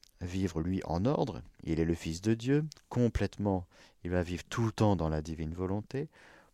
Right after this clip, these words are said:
pour que nous puissions en accueillant Jésus, en accueillant sa vie, en accueillant son esprit,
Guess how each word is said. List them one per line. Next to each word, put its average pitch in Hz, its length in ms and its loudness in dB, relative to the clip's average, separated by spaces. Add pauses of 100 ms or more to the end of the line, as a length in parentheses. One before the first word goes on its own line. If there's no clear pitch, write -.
(120)
pour 113 220 -2
que 135 400 0
nous 107 140 -2
puissions 151 600 -6 (1400)
en 95 160 0
accueillant 101 540 2
Jésus, 98 400 -2
en 90 160 0
accueillant 92 440 -2
sa 107 240 -2
vie, 127 440 -12
en 58 80 -6
accueillant 90 420 -4
son 71 260 -8
esprit, 117 580 -8